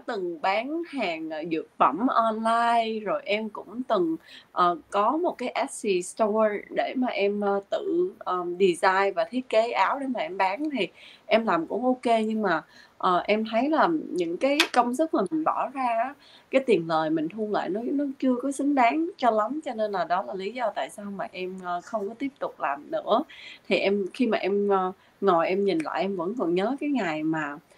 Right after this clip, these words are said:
người ta nói á là những người làm kinh doanh thường rất là đơn độc và rất là lẻ loi, ngay cả những người nhà của mình hay là, ờ,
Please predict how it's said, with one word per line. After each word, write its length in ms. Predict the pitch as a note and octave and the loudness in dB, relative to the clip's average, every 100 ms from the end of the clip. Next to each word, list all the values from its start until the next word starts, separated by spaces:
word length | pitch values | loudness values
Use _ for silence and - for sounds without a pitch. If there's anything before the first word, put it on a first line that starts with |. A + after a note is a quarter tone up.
| _ _ | _ _
người 100 | F3+ | -2
ta 120 | F3 | 0
nói 320 | G3 G3+ A#3 D4+ | 2 2 2 2
á 120 | D4+ | 0
là 220 | C4+ E3 D3+ | 4 2 2
những 320 | E3 D#3+ A#3 | -2 -2 -2
người 160 | G#3 | 0
làm 160 | E3 D#3 | 0 -2
kinh 220 | - G3 | -4 -2
doanh 240 | G#3 G3+ G3+ - | -2 -2 -4 -4
thường 280 | E3+ D#3 | -4 -4
rất 200 | D#3 C#4 B3 | -4 -6 -4
là 120 | D#3 | -2
đơn 280 | F3 G3 F3 | -2 -2 -2
độc 200 | C#3+ - | -4 -6
và 180 | E3+ D#3+ | -4 -4
rất 180 | D3+ - | -6 -4
là 120 | G3+ | -4
lẻ 180 | C#3+ D3 | -2 -6
loi, 320 | A3+ A3 G#3 F#3+ - | -4 -2 -2 -2 -8
ngay 260 | G#3 G#3+ A3 | -4 -2 -2
cả 180 | E3 - A#3+ | -2 -4 -6
những 200 | A3 A#3+ | -8 -4
người 120 | G#3+ D#3+ | -2 0
nhà 320 | E3+ D#3 D3 | 0 -2 -4
của 60 | G3+ G#3+ | -8 -6
mình 160 | E3 F3+ - - - | -6 -6 -14 -20 -16
hay 140 | - G#3+ | -2 0
là, 340 | G3 D3 C#3+ - - _ | 0 -2 -4 -6 -20 _
ờ, 260 | - E3 | -2 0